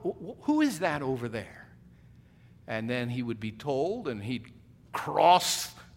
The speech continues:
the room and, uh, embrace or shake heartily the hand of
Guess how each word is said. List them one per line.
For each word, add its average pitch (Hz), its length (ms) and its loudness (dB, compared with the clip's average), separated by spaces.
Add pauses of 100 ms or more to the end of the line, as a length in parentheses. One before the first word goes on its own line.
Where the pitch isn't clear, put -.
(180)
the 151 140 2
room 220 580 10 (360)
and, 143 600 8
uh, 127 640 6
embrace 175 920 8
or 127 320 6
shake 185 500 4
heartily 202 560 10
the 160 120 10
hand 240 460 6
of 165 140 6